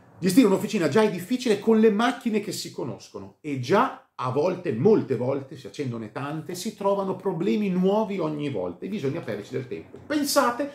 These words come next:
a dover gestire una macchina che non ho mai gestito. Io ho tre, quattro miei clienti che hanno l'Impreza o l'S T I o il V R X, ma gli ho detto: "Ragazzi, non venite da me con questa macchina, perché se voi avete un problema che può essere più o meno serio e io non ho magari il tempo,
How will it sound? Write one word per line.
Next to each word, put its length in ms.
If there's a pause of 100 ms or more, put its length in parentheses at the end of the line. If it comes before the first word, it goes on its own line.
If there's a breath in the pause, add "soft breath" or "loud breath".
(200 loud breath)
a 100
dover 260
gestire 360
una 140
macchina 320
che 80
non 80
ho 60
mai 140
gestito. 500
Io 160
ho 180
tre, 180
quattro 280
miei 200
clienti 320
che 100
hanno 220
l'Impreza 640 (280 soft breath)
o 100
l'S 280
T 40
I 80
o 80
il 160
V 100
R 400
X, 160
ma 140
gli 60
ho 20
detto: 180
"Ragazzi, 320
non 160
venite 260
da 100
me 120
con 140
questa 240
macchina, 360 (380 soft breath)
perché 240
se 140
voi 160
avete 460
un 120
problema 640
che 140
può 180
essere 320
più 300
o 100
meno 220
serio 540 (340 soft breath)
e 80
io 200
non 180
ho 240
magari 420
il 240
tempo, 480